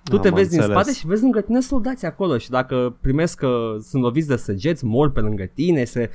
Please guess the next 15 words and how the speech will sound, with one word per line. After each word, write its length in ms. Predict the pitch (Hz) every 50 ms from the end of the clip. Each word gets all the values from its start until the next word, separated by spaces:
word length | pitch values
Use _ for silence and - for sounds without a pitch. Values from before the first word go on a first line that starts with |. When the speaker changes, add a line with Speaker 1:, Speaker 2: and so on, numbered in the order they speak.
| - - -
Speaker 1:
se 140 | - - 127
fac 240 | - 160 160 135 110
găuri 420 | 101 131 147 156 143 127 120 113
în 200 | 110 107 110 107 -
formație, 640 | - 127 107 107 117 139 165 170 151 - - - 113
trebuie 240 | - 120 - 123 117
să 60 | 135
vină 100 | 139 143
alții 220 | 151 151 131 123
din 120 | 107 107 110
spate. 380 | - - - 156 165 - -
E, 80 | 120 139
e 120 | 160 180
frumos 320 | 185 - 254 262 311 302 -
animat. 420 | 156 135 123 113 104 98 - -